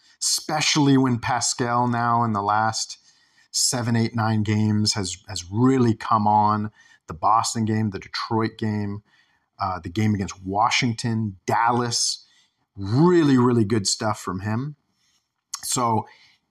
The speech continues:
uh, that's great. We will see. We will see. Gary's on the move up, right? Trending in the right direction. But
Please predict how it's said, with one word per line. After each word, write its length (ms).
uh, 260
that's 360
great. 380
We 280
will 160
see. 300
We 160
will 160
see. 220
Gary's 480
on 200
the 60
move 360
up, 360
right? 240
Trending 380
in 80
the 80
right 160
direction. 340
But 140